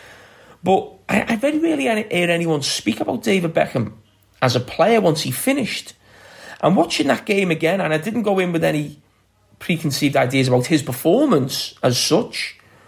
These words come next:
but when I watched the game, I, I got on the phone to Gary Neville straight away and I said, "Listen, I'm not trying to sell the book here by getting Beckham in it."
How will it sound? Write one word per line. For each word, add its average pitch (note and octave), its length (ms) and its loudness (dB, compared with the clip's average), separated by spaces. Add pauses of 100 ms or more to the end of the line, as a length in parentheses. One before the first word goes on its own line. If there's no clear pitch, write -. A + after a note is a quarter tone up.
(540)
but - 200 2
when E3+ 200 4
I D4 80 4
watched G3 400 0
the C#4 80 0
game, B3 500 2
I, - 300 -4
I - 80 0
got A#3 140 4
on A#3 60 2
the G3+ 60 4
phone F3 240 2
to E3 80 0
Gary D3+ 220 2
Neville F3+ 240 0
straight - 320 0
away D3 180 2
and A2+ 80 0
I - 60 2
said, - 260 0
"Listen, G3+ 400 -2
I'm D3+ 140 2
not A3 120 0
trying A3 160 2
to G3 60 4
sell E3 240 2
the D3+ 80 2
book E3 220 -2
here F3 160 2
by D3 100 2
getting C#3 320 -2
Beckham C#3 320 0
in F3 100 2
it." - 200 -6